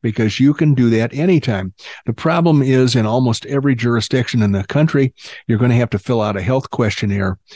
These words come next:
to show the new company that you, uh, are in relatively good health. It's not as intense as one might worry about,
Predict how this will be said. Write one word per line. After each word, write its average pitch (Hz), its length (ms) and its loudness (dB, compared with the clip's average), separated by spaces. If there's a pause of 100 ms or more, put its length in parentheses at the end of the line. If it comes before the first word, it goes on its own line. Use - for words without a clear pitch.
(160)
to 113 100 -4
show 131 320 0
the 127 100 0
new 117 200 4
company 104 500 -2
that 101 280 -4
you, 113 340 -2
uh, 101 340 -2
are 104 260 -2
in 131 360 2 (260)
relatively 117 840 -2
good 107 260 -2
health. 101 320 -4 (400)
It's 127 320 -2
not 127 340 -2
as 110 400 -2
intense 120 580 -2
as 104 140 -4
one 107 200 0
might 101 340 -2
worry 156 420 2
about, 151 400 0